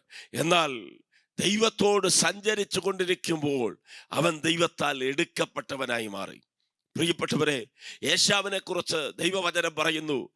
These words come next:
അവൻ വനസഞ്ചാരിയായിരുന്നു. ലോത്തിനെ കുറിച്ച് ദൈവവചനം പറയുന്നു,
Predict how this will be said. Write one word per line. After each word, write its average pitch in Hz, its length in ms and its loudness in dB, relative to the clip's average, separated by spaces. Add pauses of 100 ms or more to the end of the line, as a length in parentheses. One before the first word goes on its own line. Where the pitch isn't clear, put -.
(260)
അവൻ 156 320 2
വനസഞ്ചാരിയായിരുന്നു. 170 1700 0 (680)
ലോത്തിനെ 226 460 4
കുറിച്ച് 196 640 -2 (320)
ദൈവവചനം 208 680 2
പറയുന്നു, 185 560 2